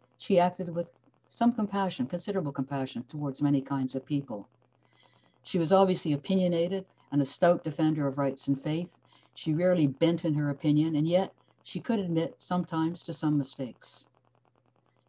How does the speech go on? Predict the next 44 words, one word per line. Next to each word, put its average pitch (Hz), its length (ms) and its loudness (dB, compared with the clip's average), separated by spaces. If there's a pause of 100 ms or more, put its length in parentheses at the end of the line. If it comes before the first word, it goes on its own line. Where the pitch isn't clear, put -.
(400)
As 147 100 -2
a 151 60 6
mother 165 260 4
of 156 120 -4
ten 160 240 0
children, 190 580 0
eight 165 180 0
of 160 80 -2
whom 165 180 -2
survived 160 560 -4
her, 185 240 -6
one 147 200 4
died 139 240 0
in 139 120 4
infancy, 147 540 -2 (380)
she 160 180 -2
lived 165 160 2
with 160 140 -6
constant 165 500 -4
fear 165 280 0
for 147 140 -8
the 139 100 -4
health 147 340 -4
of - 80 -8
sons 147 420 0
who 139 140 -4
lived 143 240 -2
on 135 100 2
the 127 120 2
other 131 160 -2
side 139 280 -6
of 131 80 -6
the 131 100 -2
world. 123 360 -4 (1400)
While 170 160 2
she 175 160 -2
continued 190 440 2
to 170 100 -2
face 175 340 -2
frequent - 400 -4
financial 160 480 2
fears 160 400 -4
and 147 80 4
uncertainty, 175 640 -2